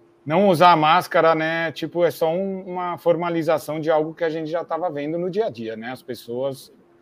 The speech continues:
nos jogos de futebol, aí, shows e outros lugares aí que tinham eventos, a gente observava que grande parte das pessoas estava sem máscara, né,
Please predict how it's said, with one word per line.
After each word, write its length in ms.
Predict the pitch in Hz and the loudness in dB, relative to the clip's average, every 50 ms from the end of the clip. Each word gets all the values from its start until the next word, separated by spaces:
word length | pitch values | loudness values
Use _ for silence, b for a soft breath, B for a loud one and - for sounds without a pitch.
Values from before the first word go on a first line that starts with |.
| b b b _ _ | b b b _ _
nos 180 | - 127 135 120 | -8 -6 -4 0
jogos 360 | 104 139 139 143 135 139 127 | 4 6 6 6 6 4 -2
de 100 | 113 131 | -4 -6
futebol, 840 | - - 123 - 147 123 104 127 120 143 156 160 151 143 127 120 117 | -6 -6 -2 -2 -2 -2 0 2 4 6 8 8 8 6 4 2 -2
aí, 380 | 120 123 131 135 131 117 110 | -2 -2 -2 -2 -2 -4 -6
shows 640 | 104 - - - 107 120 143 151 143 127 110 101 107 | -8 -12 -12 -10 -6 -4 -2 -2 -2 -4 -6 -10 -12
e 200 | 104 101 107 107 | -12 -10 -8 -8
outros 360 | 113 127 117 - 127 120 117 | -8 -8 -8 -10 -12 -12 -12
lugares 480 | 120 113 101 117 113 113 113 110 107 | -12 -12 -8 -8 -8 -8 -8 -10 -12
aí 200 | 113 107 110 110 | -12 -10 -10 -12
que 140 | 101 - 110 | -12 -16 -20
tinham 320 | 101 - - 113 117 113 110 | -20 -16 -16 -16 -14 -14 -14
eventos, 640 | 107 95 107 104 120 120 - 127 123 - - _ b b b b b b b | -16 -16 -16 -16 -16 -16 -16 -18 -20 -20 -20 _ b b b b b b b
a 80 | - | -8
gente 260 | 180 127 139 135 120 147 | -6 -4 -4 -4 0 0
observava 680 | 147 143 151 151 - 208 208 170 131 131 131 139 151 151 | 0 0 0 -4 -4 -4 -2 -2 -2 -2 -2 -2 -4 -6
que 240 | - 214 208 196 | -6 -6 -6 -6
grande 360 | 175 139 135 131 135 147 151 - | -4 -4 -4 -4 -4 -6 -8 -8
parte 380 | - - 131 123 120 - - | -4 -4 -2 -2 -4 -6 -10
das 220 | 127 120 135 131 - | -8 -6 -8 -8 -6
pessoas 800 | - 156 143 - - 127 123 131 143 165 180 175 - - - - | -8 -8 -8 -6 -8 -6 -4 -4 -4 -4 -6 -8 -14 -20 -20 -20
estava 380 | 247 233 _ - 185 151 147 160 | -20 -18 _ -6 -6 -6 -6 -6
sem 220 | - - 220 226 | -10 -10 -10 -8
máscara, 500 | 196 131 113 131 - - - 180 170 165 | -8 -8 -8 -10 -14 -10 -10 -8 -8 -8
né, 320 | 117 120 123 139 151 - | -8 -8 -10 -12 -14 -16